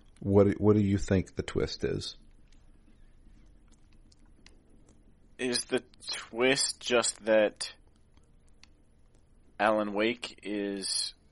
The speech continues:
Speaker 2: one of the A W Es?
Speaker 1: Yes.
Speaker 2: Okay, I did hear that, read that.
Speaker 1: So, yeah, they hinted that a couple of times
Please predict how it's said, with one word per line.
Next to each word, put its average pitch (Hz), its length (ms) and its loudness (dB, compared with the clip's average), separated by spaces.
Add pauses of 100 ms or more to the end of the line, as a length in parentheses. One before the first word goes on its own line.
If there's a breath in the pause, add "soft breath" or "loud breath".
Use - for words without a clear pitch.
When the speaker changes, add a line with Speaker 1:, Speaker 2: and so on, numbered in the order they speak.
(420)
Speaker 2:
one 104 200 -2
of 104 120 -2
the 101 140 -4
A 98 120 -4
W 101 380 -6
Es? - 220 -10 (2000 soft breath)
Speaker 1:
Yes. - 400 0 (920)
Speaker 2:
Okay, 87 240 -10 (240)
I 85 100 -10
did 85 420 -12 (880)
hear 87 240 -10
that, 69 340 -16
read 82 280 -14
that. 71 220 -18 (720)
Speaker 1:
So, 98 260 6
yeah, 95 220 8
they 110 120 8
hinted 147 480 4
that 131 260 10
a - 40 0
couple 120 380 2
of 131 80 2
times 90 600 2